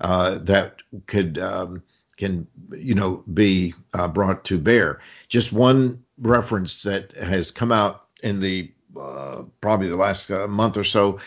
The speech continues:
It's called the Great Barrington Declaration. It was signed by over seven thousand scientists, virologists, and infectious disease experts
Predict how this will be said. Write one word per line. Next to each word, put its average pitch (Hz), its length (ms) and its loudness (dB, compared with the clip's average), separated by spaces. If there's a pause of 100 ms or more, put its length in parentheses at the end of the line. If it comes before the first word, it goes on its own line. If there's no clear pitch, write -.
(200)
It's - 160 -6
called 113 280 4
the 101 60 2
Great 120 440 0 (100)
Barrington 110 920 0
Declaration. 98 1000 -2 (580)
It - 100 -8
was 101 160 -6
signed 120 320 4
by 110 140 4
over 101 180 0
seven 113 400 0
thousand 101 640 -2
scientists, 110 680 -4 (120)
virologists, 101 1000 0
and 98 160 -4
infectious 104 600 -2
disease 92 440 -2
experts 95 560 -2